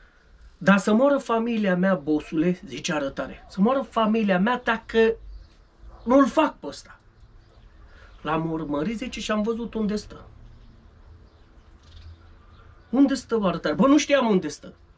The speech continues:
Nu știam, că eu de câte ori făceam combinații cu ăsta, bam parc aici, bam pavilion acolo la foișorul ăla. Deci niciodată nu ne-am întâlnit la el acasă, mă cheme, „vino la mine acasă.” Nu știam unde stă.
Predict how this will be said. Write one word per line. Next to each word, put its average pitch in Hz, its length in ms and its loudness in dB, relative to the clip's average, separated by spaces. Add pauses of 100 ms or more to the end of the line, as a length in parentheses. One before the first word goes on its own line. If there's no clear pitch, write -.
Nu 302 200 2
știam, 269 340 0
că 226 100 -4
eu 247 120 2
de 240 160 -2
câte 233 240 -2
ori 214 100 2
făceam 196 360 -2
combinații 175 600 0
cu 233 100 -6
ăsta, 208 440 -2
bam 208 280 2
parc 196 260 0
aici, 208 320 0 (320)
bam 208 240 2
pavilion 196 520 0
acolo 185 320 2
la 175 320 0
foișorul 196 560 0
ăla. 185 260 2 (480)
Deci 208 220 4
niciodată 247 540 0
nu 196 120 2
ne-am 180 200 4
întâlnit 170 380 0
la 160 120 2
el 160 120 2
acasă, 160 340 -2
mă 143 80 -2
cheme, 170 260 -2
„vino 165 240 2
la 156 120 2
mine 160 180 2
acasă.” 143 340 -4
Nu 190 120 0
știam 285 300 0
unde 156 180 4
stă. - 200 -12